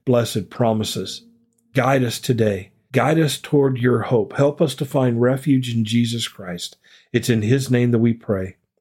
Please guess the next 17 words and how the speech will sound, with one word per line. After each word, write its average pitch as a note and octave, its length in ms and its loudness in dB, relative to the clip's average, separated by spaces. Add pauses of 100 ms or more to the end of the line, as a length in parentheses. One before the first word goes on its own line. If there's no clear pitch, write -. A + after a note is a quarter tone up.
(240)
Amen. G2 320 0 (840)
Thank D3+ 200 0
you C#3+ 80 4
for B2 140 0
studying C3 420 0
with G#2+ 180 2
us G2+ 140 -2
today. G#2+ 480 0 (400)
You C3 140 2
can C#3 140 0
subscribe A#2 580 -2
to C#3 80 0
this C3+ 220 2
podcast C3+ 640 -2
on G2 120 0
Apple G#2 280 -2
Podcasts, C3+ 680 -4